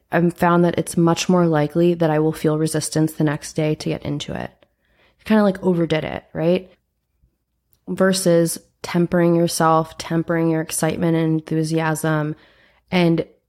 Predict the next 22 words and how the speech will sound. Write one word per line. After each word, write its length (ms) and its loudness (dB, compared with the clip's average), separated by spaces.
believing 580 4
that 180 0
leaving 320 2
some 240 2
in 120 2
the 80 -4
tank 540 -2
for 120 0
the, 300 0
for 200 -2
the 100 -4
next 300 -8
day 200 4
or 100 4
the 100 2
next 240 -2
time 220 -2
that 120 -2
you 120 -4
revisit 440 0
it 200 -4
will, 600 2